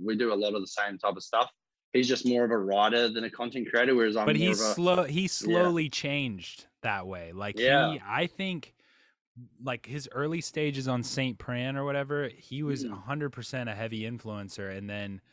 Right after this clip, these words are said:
Speaker 1: Yeah,
Speaker 2: as
Speaker 1: for
Speaker 2: he
Speaker 1: sure.
Speaker 2: moved to Ribble, like, and honestly, <laughs> after he got in trouble with that whole Zwift shit,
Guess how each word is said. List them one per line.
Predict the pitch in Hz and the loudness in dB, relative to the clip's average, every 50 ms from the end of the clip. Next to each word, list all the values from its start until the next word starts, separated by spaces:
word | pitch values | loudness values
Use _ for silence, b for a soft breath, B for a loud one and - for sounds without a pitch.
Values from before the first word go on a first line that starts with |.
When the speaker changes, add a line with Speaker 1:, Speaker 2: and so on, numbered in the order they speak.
| b b b | b b b
Speaker 1:
Yeah, | 117 135 156 147 101 - - - | -2 0 0 0 0 -2 -6 -6
Speaker 2:
as | 113 123 131 117 | -4 -4 -2 -2
Speaker 1:
for | 156 | -2
Speaker 2:
he | 139 135 | -2 0
Speaker 1:
sure. | 127 131 139 135 | 2 4 4 4
Speaker 2:
moved | 107 98 | 4 2
to | - 127 120 | -2 -4 -4
Ribble, | 104 107 117 123 113 110 104 101 98 | -2 -2 -2 0 0 0 0 0 -2
like, | 101 101 98 101 98 - - - - _ _ _ | -2 -2 -4 -4 -6 -8 -12 -20 -20 _ _ _
and | - 113 110 107 107 104 101 95 - - | -6 -4 -2 -2 -2 -4 -6 -8 -10 -6
honestly, | - 113 160 208 185 - - 131 123 107 | -2 -2 0 0 0 -2 0 0 0 2
<laughs> | |
after | 107 113 117 - - - 131 | 2 0 -2 -2 -4 -4 -4
he | 110 123 117 | -2 -2 -2
got | 107 120 117 113 | -2 0 0 0
in | 104 107 | -2 -4
trouble | 101 - - 110 107 107 107 | -6 -6 -4 -4 -2 -2 -2
with | 104 104 95 | -2 -4 -4
that | - 101 92 | -4 -6 -6
whole | 87 101 104 101 | -6 -8 -8 -8
Zwift | 92 - 95 98 113 120 - | -8 -8 -8 -8 -8 -6 -8
shit, | - - - 101 90 82 - - | -8 -8 -6 -6 -6 -8 -10 -16